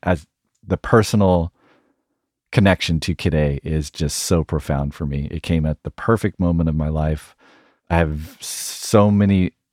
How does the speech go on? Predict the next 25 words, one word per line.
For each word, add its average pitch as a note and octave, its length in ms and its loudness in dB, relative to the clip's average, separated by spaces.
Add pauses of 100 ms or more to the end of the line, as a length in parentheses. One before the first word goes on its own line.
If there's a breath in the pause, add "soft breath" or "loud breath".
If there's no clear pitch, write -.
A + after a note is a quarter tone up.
(460)
if G2 220 -4
I F#2 80 2
had F#2+ 180 4
to E2+ 60 -8
choose F2+ 280 0
one G#2 460 4
album F#2 360 2
that E2+ 120 -2
soundtracked F2+ 640 0
my E2 140 -2
life, D#2 480 -4
it's - 400 -10
Kid - 180 0
A. C#2 240 -4 (520 soft breath)
It E2 100 -2
just - 200 -4
has E2 340 2
that, D#2+ 260 0 (1120)
it's D#2+ 160 -10
just - 340 -6
part F#2+ 280 4
of D#2+ 80 -2
me D2 280 -4
in F2 140 -2
that E2 180 -2